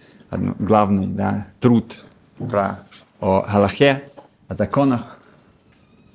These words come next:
он поехал, эм, в Варшаву, его, м, э, чтобы печатать. Когда он вернулся, то недалеко от станции, эм, по-, поезда он увидел большую,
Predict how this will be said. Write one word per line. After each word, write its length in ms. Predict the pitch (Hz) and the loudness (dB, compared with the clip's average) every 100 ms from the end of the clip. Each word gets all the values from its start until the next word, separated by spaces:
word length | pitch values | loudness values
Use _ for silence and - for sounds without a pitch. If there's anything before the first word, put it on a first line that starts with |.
| _ _ - | _ _ 0
он 140 | 113 | 2
поехал, 520 | 120 131 147 143 127 | 6 6 6 4 6
эм, 440 | 120 113 110 110 110 | 6 6 6 4 2
в 260 | - 104 | 0 0
Варшаву, 680 | 101 104 - 123 123 147 - - _ - | 2 2 4 4 4 2 -2 -12 _ -6
его, 540 | 113 98 107 107 104 | -6 -2 2 4 4
м, 240 | 101 101 95 _ _ _ - - 175 - | 2 -4 -8 _ _ _ -20 -18 -10 -4
э, 140 | 107 | -2
чтобы 640 | 101 - 104 104 98 95 - - - | -2 -2 0 2 2 0 -6 -14 -8
печатать. 540 | 104 117 110 135 - - - _ | 0 2 2 -2 -14 -20 -20 _
Когда 180 | - 117 | -8 -2
он 60 | 123 | 0
вернулся, 600 | 135 170 185 - 143 160 - - - _ _ _ _ _ - | 2 2 0 -2 -4 -4 -18 -20 -20 _ _ _ _ _ -2
то 160 | 107 | 2
недалеко 540 | 107 107 110 110 - 143 | 4 4 2 2 4 4
от 200 | 131 - | 4 -2
станции, 640 | - 139 147 - 127 113 85 | -4 -2 -2 -2 -2 -2 -4
эм, 440 | - 107 104 104 98 _ _ _ _ | -6 -6 -4 -6 -8 _ _ _ _
по-, 280 | 98 90 - | -10 -10 -8
поезда 320 | 127 127 117 | -4 -4 -4
он 120 | 104 104 | -6 -4
увидел 280 | 107 123 | -2 -2
большую, 680 | 113 101 101 - 120 117 107 | 0 -2 -2 -4 -2 0 -2